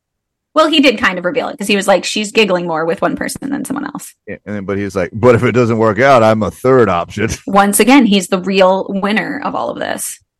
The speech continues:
Speaker 2: Oh, one rose, two guys, and, like, it sure seemed like it was Sean's to lose here on this date. Like, I didn't think we were gonna construct a two-on-one date to not have one of them get a rose.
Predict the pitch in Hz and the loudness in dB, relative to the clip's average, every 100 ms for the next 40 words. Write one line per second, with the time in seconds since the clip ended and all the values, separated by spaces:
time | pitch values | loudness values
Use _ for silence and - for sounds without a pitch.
0 | _ 131 135 131 120 107 90 - - _ | _ -6 -2 2 2 0 -4 -12 -20 _
1 | - 156 185 147 139 131 - 170 151 131 | 2 4 6 6 6 6 2 0 4 4
2 | 117 117 113 104 - - 117 117 113 104 | 4 4 0 -2 -10 -8 -6 -4 -4 -6
3 | _ _ _ - 117 107 - 233 - - | _ _ _ -6 -4 -6 -6 -4 -2 -2
4 | 143 117 110 104 95 - 131 117 110 - | 0 2 2 0 -4 -2 2 2 2 -2
5 | 90 104 127 110 104 95 90 92 87 85 | 0 2 2 2 2 2 0 -2 -8 -6
6 | 95 113 107 101 92 98 117 131 135 117 | 0 2 2 -2 -6 -2 2 2 0 -2
7 | 131 127 123 110 107 98 95 - 123 - | -4 0 0 0 -4 -4 -8 0 0 0
8 | 98 - 120 117 104 120 117 87 95 - | -6 0 4 4 4 2 2 0 -2 -6
9 | _ _ _ _ - 120 107 113 123 - | _ _ _ _ -2 0 4 4 2 -2
10 | - 104 110 104 110 110 104 104 104 98 | -8 -2 0 0 0 0 -2 0 0 2
11 | 107 143 87 101 - | 4 4 2 -4 -10